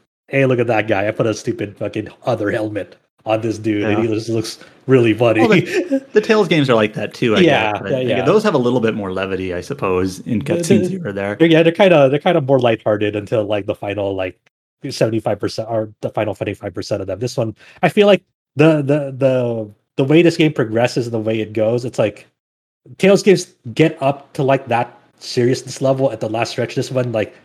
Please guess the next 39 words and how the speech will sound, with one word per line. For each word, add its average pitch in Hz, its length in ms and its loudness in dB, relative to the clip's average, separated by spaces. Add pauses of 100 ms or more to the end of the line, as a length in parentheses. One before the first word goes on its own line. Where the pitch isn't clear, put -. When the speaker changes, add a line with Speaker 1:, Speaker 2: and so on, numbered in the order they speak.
(140)
Speaker 1:
gets 131 180 0
into 113 220 -6
it 107 160 -8
pretty 104 240 -6
early 92 440 -10
and 95 140 -12
doesn't 95 240 -10
stop. 90 400 -14 (3000)
I 151 140 2
guess 190 260 0
one, 135 280 2
one, 135 200 2
one, 123 360 -2 (100)
like, 107 220 -6 (540)
I - 40 -2
don't 151 120 4
know 175 40 2
if 185 60 -4
you've 156 80 2
already 131 180 2
mentioned 110 340 -4
this, 101 200 0
but, - 160 -2
like, 110 120 0
for - 120 -8
people 135 440 -2
who 117 220 2
wanna 107 300 -2
give 110 160 -4
this 107 120 -6
a 107 60 -6
shot 107 340 -6
but 104 160 -6
don't 104 220 -2
know 107 160 -4
who 107 100 -2
to 104 100 -4
start - 380 -10
with, 147 300 -2